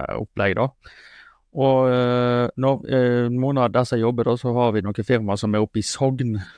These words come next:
og jeg må skrive det for de, og de skriver på nynorsk, altså konsekvent, altså nesten sånne uformelle e-poster, så er det alltid på nynorsk. Og så skulle jeg skrive et, eh, sånn lengre, eh,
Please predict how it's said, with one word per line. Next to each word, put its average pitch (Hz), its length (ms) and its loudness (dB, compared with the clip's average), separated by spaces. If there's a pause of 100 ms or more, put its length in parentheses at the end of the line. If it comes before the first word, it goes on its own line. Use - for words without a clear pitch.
(120)
og 110 520 2
jeg 110 160 2
må 113 80 -4
skrive 117 280 0
det 107 180 0
for - 60 -12
de, 120 140 0
og 131 140 -8
de - 140 -8
skriver 117 500 -2
på - 300 0
nynorsk, 113 420 -2
altså 135 180 -4
konsekvent, 123 760 -6
altså - 320 -6
nesten 123 260 -2
sånne 120 220 -4
uformelle 113 600 0
e-poster, 104 360 -4
så 131 100 -2
er - 20 2
det - 100 -2
alltid 117 280 -4
på 95 120 -12
nynorsk. 104 380 -4 (1200)
Og 139 580 4
så - 520 -6
skulle - 260 0
jeg - 80 -6
skrive 180 260 4
et, - 220 -2
eh, 113 140 4
sånn 156 200 0
lengre, 123 400 0 (560)
eh, 101 480 -2